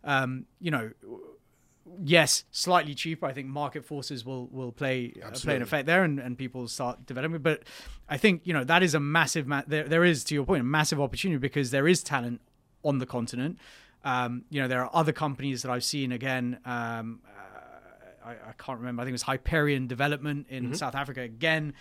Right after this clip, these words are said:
Speaker 1: you know, which had this really interesting, and again, network effects, right? So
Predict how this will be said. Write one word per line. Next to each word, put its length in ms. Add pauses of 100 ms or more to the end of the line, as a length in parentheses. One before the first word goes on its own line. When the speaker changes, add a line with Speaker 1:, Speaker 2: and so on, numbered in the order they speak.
(260)
Speaker 1:
you 100
know, 80
which 220
had 220
this 180
really 340
interesting, 540
and 80
again, 240
network 380
effects, 340
right? 160
So 240